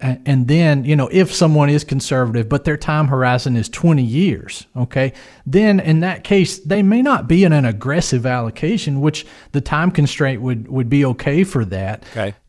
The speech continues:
Speaker 1: because they couldn't handle that. They may not sleep at night. Investing is all about peace of mind and comfort level and confidence. And so you don't wanna necessarily just scare somebody out of the market by throwing them in the most aggressive thing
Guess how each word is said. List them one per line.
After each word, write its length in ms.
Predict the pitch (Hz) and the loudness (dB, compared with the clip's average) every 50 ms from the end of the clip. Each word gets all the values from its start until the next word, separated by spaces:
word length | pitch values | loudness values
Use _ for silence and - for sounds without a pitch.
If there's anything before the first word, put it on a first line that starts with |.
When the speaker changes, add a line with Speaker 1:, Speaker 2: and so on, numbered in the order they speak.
| - 131 | -4 -2
Speaker 1:
because 400 | 156 175 - - 214 202 175 - | -2 -2 0 2 2 2 2 2
they 140 | 214 214 | 0 0
couldn't 260 | 220 220 214 202 185 180 | 0 2 2 2 2 2
handle 300 | 143 190 208 202 160 123 | 2 4 4 4 2 2
that. 160 | 117 104 - | 0 -2 0
They 100 | - 185 | 2 2
may 120 | 226 277 302 | 2 2 2
not 180 | 285 190 156 | 0 -2 -4
sleep 340 | - - - 202 226 220 - | -6 -6 -2 -2 -2 0 0
at 40 | 165 | -2
night. 260 | 143 131 117 110 - - | -2 -2 -4 -6 -6 -4
Investing 560 | 165 165 175 160 - 170 156 - - 294 285 | 0 0 0 2 0 -2 -2 -4 -4 -2 -2
is 120 | 254 190 | -2 -2
all 260 | - - 175 190 208 214 | -2 -2 -2 0 0 0
about 440 | 196 202 196 185 185 175 151 - - - - - _ - | 0 0 0 2 2 0 -2 -4 -10 -20 -20 -20 _ -6
peace 280 | - - 170 208 - - | -2 0 0 0 2 0
of 120 | 208 180 | 0 0
mind 420 | 160 147 151 180 214 220 185 139 120 | 2 0 0 2 2 4 4 2 2
and 160 | 131 110 - | 0 -2 -4
comfort 380 | - - 156 190 190 - 139 117 | -2 0 0 0 0 -2 -4 -2
level 320 | 123 123 113 110 113 110 | -2 -4 -2 -2 -2 -2
and 120 | 113 110 | -2 -2
confidence. 640 | - - 156 160 202 208 - 156 120 104 90 - - | -2 -2 -2 -2 -2 -2 -2 -2 -4 -4 -4 -4 -2
And 100 | 131 131 | -2 -2
so 280 | - - 156 143 123 - - - - - - | 0 0 0 0 0 -2 -6 -20 -14 -4 0
you 100 | 151 156 | 2 2
don't 200 | 185 214 214 196 | 4 4 4 4
wanna 160 | 190 170 151 | 4 4 4
necessarily 720 | 147 160 165 160 - 151 - - 156 165 185 170 147 135 | 4 4 2 2 0 -2 -2 -2 -2 0 2 2 2 2
just 260 | 127 123 143 135 - - | 2 0 0 -2 -2 -4
scare 320 | - - - 160 165 180 | -10 -10 -8 -6 -4 -4
somebody 540 | - - 165 147 143 139 151 139 139 131 131 | -2 0 0 0 2 2 0 0 0 -2 -2
out 120 | 135 135 127 | 0 0 -2
of 60 | 117 | -2
the 60 | 120 | -2
market 360 | 113 113 127 143 170 - 147 | -2 -4 -4 -4 -6 -6 -6
by 120 | 127 123 120 | -4 -6 -6
throwing 340 | - - 143 143 147 139 135 | -6 -4 -2 0 0 2 2
them 120 | 135 135 | 2 2
in 100 | 135 131 | 2 2
the 80 | 131 123 | 2 2
most 280 | 120 131 139 - - | 0 0 -2 -2 -4
aggressive 440 | 127 110 123 127 123 - - 107 98 | -6 -6 -4 -6 -6 -6 -8 -10 -6
thing 380 | - - 196 208 185 165 156 | -2 0 2 4 4 2 2